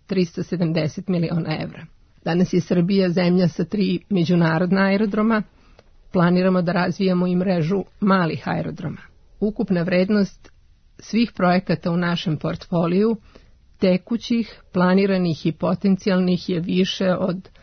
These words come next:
dvadeset šest milijardi evra. Od toga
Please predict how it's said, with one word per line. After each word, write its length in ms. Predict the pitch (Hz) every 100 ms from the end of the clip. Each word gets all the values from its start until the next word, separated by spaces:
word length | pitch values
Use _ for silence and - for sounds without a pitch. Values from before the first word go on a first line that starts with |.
| - _ -
dvadeset 480 | 165 180 147 165
šest 320 | - 185 165 170
milijardi 540 | 175 165 165 170 170
evra. 320 | 151 160 165 - _
Od 160 | 214 214
toga 280 | 214 196